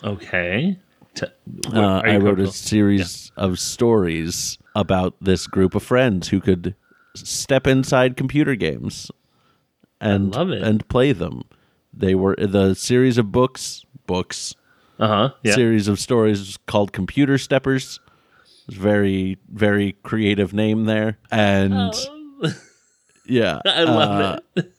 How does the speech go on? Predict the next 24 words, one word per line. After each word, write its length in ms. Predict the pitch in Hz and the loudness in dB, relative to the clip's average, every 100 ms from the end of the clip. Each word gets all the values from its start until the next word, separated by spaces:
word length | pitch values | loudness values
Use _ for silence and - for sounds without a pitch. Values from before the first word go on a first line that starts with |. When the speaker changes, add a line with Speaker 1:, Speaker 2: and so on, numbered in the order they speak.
| _ _ _ _ - | _ _ _ _ 0
Speaker 2:
it 80 | |
would 160 | 127 127 | 2 2
basically 400 | 139 147 127 135 | 2 2 2 2
just 240 | 123 113 | 2 2
be 640 | 113 120 113 113 110 113 - _ _ _ _ _ _ _ _ _ | 2 4 4 4 4 2 -4 _ _ _ _ _ _ _ _ _
me 680 | - 120 120 113 110 107 117 - | -6 0 2 4 4 2 0 -2
enjoying 640 | 120 110 107 110 107 104 | 0 0 2 2 2 2
different 340 | 104 104 104 | 0 0 -2
parts 400 | - 104 98 - - | 0 0 0 -6 -6
of 560 | 110 98 95 92 - _ _ _ 101 | -2 0 -2 -6 -18 _ _ _ -10
games 480 | 113 107 101 101 92 | 0 2 2 0 -2
that 120 | 95 | -2
I 140 | 95 98 | 0 0
liked 420 | 95 98 - - | -2 -4 -6 -8
to 80 | 95 | -6
play 380 | - 92 92 71 | -2 0 0 0
and 220 | 98 95 | -2 -2
writing 300 | 98 98 95 | 0 0 -2
about 260 | 90 87 - | -2 -4 -4
them. 200 | 87 85 _ | -8 -10 _
Speaker 1:
I 60 | 117 | -2
have 220 | 117 107 | 2 2
a, 140 | 104 - | 0 -2
a, 220 | - 110 | 0 0